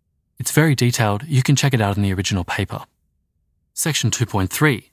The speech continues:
Dynamics of Training. The behavior of the agent X develops over the course of training. Here's a list of points. First, initially, X answers questions randomly.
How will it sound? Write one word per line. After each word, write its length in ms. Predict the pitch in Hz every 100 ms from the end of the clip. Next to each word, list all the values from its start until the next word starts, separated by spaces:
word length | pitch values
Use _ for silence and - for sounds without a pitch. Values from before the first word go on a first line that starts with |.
| -
Dynamics 500 | 120 117 127 117 -
of 80 | 95
Training. 380 | 117 107 95 - _ _ _ -
The 80 | 131
behavior 500 | 123 - 185 202 175
of 100 | 120
the 140 | 135
agent 360 | 123 117 107 - -
X 340 | 170 107 -
develops 520 | 156 120 117 107 -
over 140 | 107 95
the 80 |
course 280 | 107 113 98
of 80 | 101
training. 440 | - 131 107 104 - _ _ _ _ _ _ _
Here's 180 | 113 101
a 40 |
list 160 | 98 123
of 80 |
points. 420 | - 147 104 - - _ _ _
First, 360 | - 113 - - _ _ _ _ -
initially, 520 | 135 202 156 107 -
X 240 | - 185 -
answers 340 | 131 139 143
questions 460 | - 120 - 113 98
randomly. 500 | 120 135 117 101 -